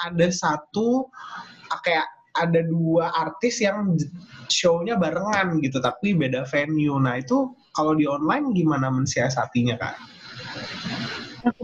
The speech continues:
Speaker 2: betul. Ya, kalau, kalau itu kan maksudnya kalau Java Jazz kita belum pernah yang online ya. Maksudnya broad-, eh, live streaming iya.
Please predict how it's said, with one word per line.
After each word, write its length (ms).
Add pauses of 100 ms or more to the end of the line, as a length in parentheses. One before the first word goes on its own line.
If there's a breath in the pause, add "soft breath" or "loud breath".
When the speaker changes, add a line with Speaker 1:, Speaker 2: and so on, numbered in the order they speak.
Speaker 2:
betul. 720
Ya, 220 (100)
kalau, 720 (880)
kalau 320
itu 160
kan 160
maksudnya 320
kalau 240
Java 320
Jazz 160
kita 400
belum 320
pernah 480
yang 560 (240)
online 480
ya. 240
Maksudnya 400
broad-, 480
eh, 480 (1040 soft breath)
live 240
streaming 480
iya. 400